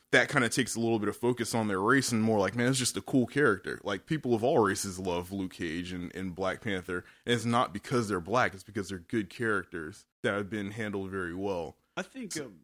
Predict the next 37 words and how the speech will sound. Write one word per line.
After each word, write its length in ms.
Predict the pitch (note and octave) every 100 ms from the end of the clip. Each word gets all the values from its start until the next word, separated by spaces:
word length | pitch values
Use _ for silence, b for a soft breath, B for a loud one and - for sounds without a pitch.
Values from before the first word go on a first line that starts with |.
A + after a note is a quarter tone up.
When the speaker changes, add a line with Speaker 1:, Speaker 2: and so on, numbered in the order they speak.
| _ -
Speaker 2:
oh, 180 | A#2+ A2
sorry. 340 | - G#2+ G#2
Speaker 1:
No, 100 | A#2
Speaker 2:
I, 20 |
I 20 | G#2+
Speaker 1:
go 40 |
Speaker 2:
don't 80 | B2 A2+
wanna 40 |
Speaker 1:
ahead. 100 | A#2+
Speaker 2:
try 80 | -
to 60 | -
Speaker 1:
No, 80 |
Speaker 2:
cut 100 | G2
you 60 | G2
Speaker 1:
no, 60 | A2
Speaker 2:
off. 120 | G2
Speaker 1:
you're 80 | G#2
Speaker 2:
I 20 |
Speaker 1:
good. 80 | G#2
Speaker 2:
think, 180 | D3 - - -
I 40 |
think, 240 | A2 C#3 -
<clears throat> 320 | - - - G#2
though, 240 | G2+ F#2
a 100 | G2
huge 320 | - A2 G2
part 200 | G#2 G2+
of 80 | F#2+
this 240 | G2 F#2
is 160 | F#2+ F2+
that 260 | F#2 F2+ - _
people 240 | C3 A2
coming 260 | G#2 A#2+ G#2+
to 80 | G2
grips 320 | G2+ F#2 -
that 300 | G2+ F#2+ - - -
default 560 | C#3 C#3+ B2 A2+ -